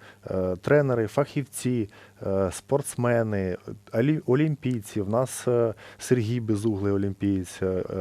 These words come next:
Ралчева Марія олімпієць. Тобто настільки,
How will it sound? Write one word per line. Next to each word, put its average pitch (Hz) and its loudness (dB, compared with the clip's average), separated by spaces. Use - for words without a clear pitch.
Ралчева 110 2
Марія 104 0
олімпієць. 98 -2
Тобто 113 2
настільки, 120 0